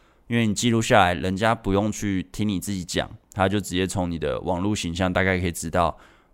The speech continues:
你可能是什么样的人。那当然网络形象是网络形象，实际上还是你这个人，你的社交技巧才是传达你这个人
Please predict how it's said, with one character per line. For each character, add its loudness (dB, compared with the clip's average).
你 -4
可 0
能 2
是 -4
什 -6
么 -6
样 -6
的 -6
人。 -12
那 0
当 6
然 8
网 8
络 4
形 -2
象 0
是 -4
网 -2
络 -6
形 -8
象， -8
实 -4
际 -2
上 0
还 -2
是 -4
你 -6
这 -6
个 -4
人， -8
你 0
的 4
社 0
交 4
技 -4
巧 4
才 0
是 -2
传 0
达 2
你 -4
这 2
个 0
人 -2